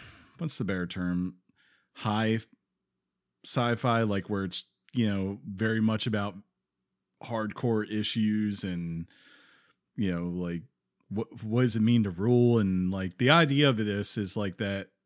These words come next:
there's this, been this galactic society that's been around and existed for sixty thousand years. And Jared Harris's character has basically been able, through science, to figure out that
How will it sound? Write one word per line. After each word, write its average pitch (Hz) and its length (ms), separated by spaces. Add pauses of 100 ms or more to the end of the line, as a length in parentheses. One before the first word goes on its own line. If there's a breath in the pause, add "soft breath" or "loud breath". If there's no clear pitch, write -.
there's 110 240
this, 110 120
been 110 240
this 104 220
galactic 101 580
society 101 520
that's 95 160
been 95 180
around 95 300
and 92 80
existed 95 360
for 92 80
sixty 107 320
thousand 90 400
years. 104 420 (520 loud breath)
And 90 340
Jared 117 300
Harris's 107 500
character 104 720
has 107 240
basically 101 480
been 95 180
able, 98 220
through 95 460
science, 98 440
to 104 120
figure 95 260
out 92 180
that 92 260